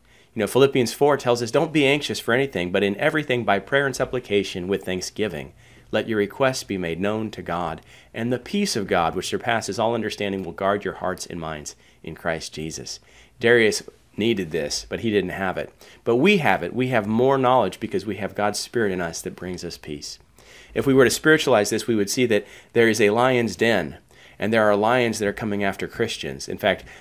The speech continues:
the, the book of Peter tells us that our adversary walks around like a roaring lion, seeking for whom he might devour.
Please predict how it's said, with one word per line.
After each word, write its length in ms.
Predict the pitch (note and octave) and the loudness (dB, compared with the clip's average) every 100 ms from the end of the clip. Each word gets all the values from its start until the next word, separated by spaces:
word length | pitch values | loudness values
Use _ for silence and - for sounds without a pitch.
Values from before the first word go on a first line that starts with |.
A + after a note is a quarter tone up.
| - | -6
the, 420 | G#2 F2+ F2 - G#2 | 2 2 2 -2 -4
the 240 | F#2 F#2 | -4 -4
book 200 | G2+ A2+ | -4 -2
of 80 | G2+ | 0
Peter 220 | C#3+ A2 | 2 2
tells 280 | A2 F#2+ F#2 | 2 0 0
us 140 | F2+ | -4
that 140 | G2+ F#2 | 0 2
our 140 | F#2 | 2
adversary 500 | A2+ A#2+ G#2 A2 F#2+ | 2 0 0 2 4
walks 300 | G2+ G#2+ - | 4 2 2
around 160 | G#2+ G2+ | -2 0
like 160 | F#2 | -4
a 40 | F#2 | -2
roaring 340 | A2 A#2 A2+ | 0 0 0
lion, 300 | G2+ F#2 F2 | 0 0 -2
seeking 440 | - B2+ B2 A2+ | -2 -2 -2 -4
for 200 | G#2+ G2+ | -6 -8
whom 200 | G2 G2+ | -4 -2
he 120 | G2 F#2 | -2 -4
might 280 | E2 F2 - - | -4 -6 -12 -14
devour. 520 | - D#2 D#2+ D#2 C2+ | -8 -4 -4 -4 -8